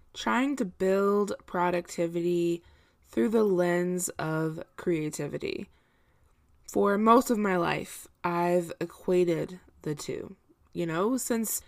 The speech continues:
my creativity is in the arts, writing novels, short stories, and poems, blog posts, et cetera, being creative meant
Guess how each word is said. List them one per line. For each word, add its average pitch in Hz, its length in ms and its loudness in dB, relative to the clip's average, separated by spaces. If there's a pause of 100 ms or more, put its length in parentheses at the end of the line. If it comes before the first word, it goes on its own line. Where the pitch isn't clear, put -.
(340)
my 196 440 4
creativity 208 800 4
is 185 460 4
in 190 220 -2
the 180 160 -2
arts, 214 560 -2
writing 170 680 -2 (260)
novels, 180 920 4 (200)
short 180 320 0
stories, 185 720 0
and - 120 -10
poems, 196 800 -2 (440)
blog 180 380 2
posts, 180 680 2
et 185 80 -6
cetera, 170 580 -2 (420)
being 302 240 4
creative 214 600 2
meant 185 400 0